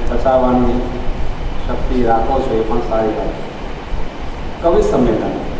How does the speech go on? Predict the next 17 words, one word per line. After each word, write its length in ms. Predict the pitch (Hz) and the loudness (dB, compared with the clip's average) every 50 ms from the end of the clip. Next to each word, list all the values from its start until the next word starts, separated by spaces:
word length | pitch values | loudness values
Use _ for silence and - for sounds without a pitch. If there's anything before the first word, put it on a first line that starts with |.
| - - - - - - 123 | -4 -6 -6 -6 -4 -2 -2
અને 100 | 127 127 | 0 2
મુશાયરા. 580 | 123 127 - - 139 123 - - - - - - - - - - - - - - - - - - - - - - - - - - - - - - - - - | 2 2 2 2 2 2 2 2 0 0 -2 -2 -2 -2 -2 -2 -2 -2 -2 -2 -2 -4 -4 -4 -4 -4 -2 -2 0 0 0 2 0 0 0 -2 -4 -2 0
કવિ 200 | 143 151 180 196 | 2 4 4 4
સંમેલનનો 840 | 196 196 202 196 196 196 202 196 196 190 190 196 190 196 196 196 196 | 4 4 4 4 4 4 4 4 4 4 4 4 4 4 4 4 2
સંચાલક 840 | 196 180 160 160 156 - 180 180 180 185 - 175 - - - - - - - - - - - - - - - - - - | 2 0 0 0 -2 0 2 2 4 4 4 4 2 2 2 0 -2 -2 -4 -4 -4 -4 -4 -2 -2 -2 -4 -4 -2 -2
મોટે 240 | 131 - - - - | 0 0 2 2 2
ભાગે 260 | 160 165 170 170 190 | 2 2 2 2 2
બેઠો 400 | 180 180 190 190 190 190 208 214 | 2 4 4 4 4 4 4 4
જ 80 | 208 190 | 4 2
હોય, 220 | - - - - - 180 - - - - - - - - - - - - - - - - - - - - - - - - - - - - - - - - - - - - - - - - - - - 147 | 2 2 2 0 0 0 0 0 0 0 0 0 -2 -2 -4 -6 -4 -4 -2 -2 -2 -2 -4 -4 -4 -4 -2 -2 0 -2 -2 -2 -2 -2 0 0 -2 -2 -4 -4 -4 -2 -2 -2 -2 -2 -4 -4 -2 0
એ 40 | |
ઊભા 240 | 151 147 156 147 170 | 2 2 4 4 4
ઊભા 240 | 175 185 185 196 196 | 4 4 4 4 4
સંચાલન 420 | 190 185 196 - - 202 196 202 | 4 2 2 2 4 4 4 4
કરે 240 | 196 196 208 220 214 | 2 2 4 4 4
જ 40 | 190 | 4
નહીં. 400 | - 240 226 - - - - - | 2 2 0 0 -2 -2 -2 -2